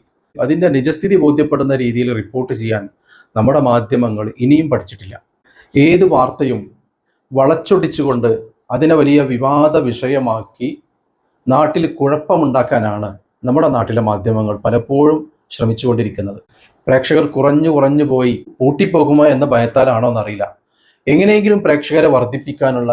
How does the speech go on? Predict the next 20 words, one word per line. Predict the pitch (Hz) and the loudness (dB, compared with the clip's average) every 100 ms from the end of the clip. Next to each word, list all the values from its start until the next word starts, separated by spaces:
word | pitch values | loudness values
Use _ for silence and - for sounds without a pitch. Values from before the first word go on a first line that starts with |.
| - | -4
ശ്രമത്തിലാണവർ. | 117 110 127 110 101 98 - _ _ _ - | -6 -4 -2 0 0 -4 -10 _ _ _ -10
ഇപ്പൊ | 113 156 | 0 4
അവർക്കൊരു | 156 151 160 156 | 4 2 -4 -4
കച്ചിത്തുരുമ്പ് | 131 - 180 185 165 160 151 - - | -6 -6 -14 -4 -4 -4 -8 -10 -10
കിട്ടിയ | - - 135 123 - - | -8 0 2 2 0 -8
അവസ്ഥയിലാണുള്ളത്. | 113 - 127 120 104 98 95 - _ _ _ _ - | -8 -4 -2 0 -2 -6 -12 -18 _ _ _ _ -4
എന്താണ് | 127 147 160 | 0 4 4
ആ | 156 151 - | 2 -4 -10
കച്ചിത്തുരുമ്പ് | 127 165 151 147 143 | -8 -2 0 0 0
എന്നറിയോ? | 127 101 - _ _ _ _ _ - | -2 -4 -10 _ _ _ _ _ -4
എ | 127 123 | -2 2
പി | 190 190 | 0 2
സമസ്ത | 170 160 - 160 156 | 0 0 0 2 2
മുഷാവറയിൽ | 143 151 147 147 143 147 131 | 0 0 2 4 2 2 0
നടന്ന | 120 120 131 | -2 -2 -4
ഒരു | 113 117 | -4 -10
തീരുമാനം | 107 117 117 95 92 - _ _ _ _ _ _ _ _ _ _ _ - | -12 -6 -4 -4 -6 -12 _ _ _ _ _ _ _ _ _ _ _ 0
ആ | 156 185 | 2 2
പ്രസ്ഥാനത്തിന്റെ | 143 - 175 170 165 - 147 139 143 143 | 0 0 0 2 2 0 -4 0 0 0
മുഖപത്രമായ | 120 135 135 - 143 123 117 117 | -2 0 -2 0 0 0 0 -2